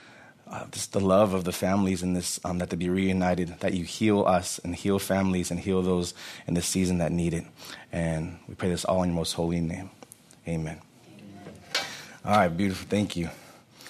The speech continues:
Um, okay, so to follow suit of Sam and Randy, I wanted to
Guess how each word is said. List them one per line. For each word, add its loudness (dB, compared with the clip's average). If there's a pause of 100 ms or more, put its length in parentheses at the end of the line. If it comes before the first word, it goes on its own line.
(460)
Um, 2 (1900)
okay, 6 (400)
so 4 (440)
to 0
follow 6
suit -2
of 0 (100)
Sam 0
and 0
Randy, 0
I 4
wanted 0
to 0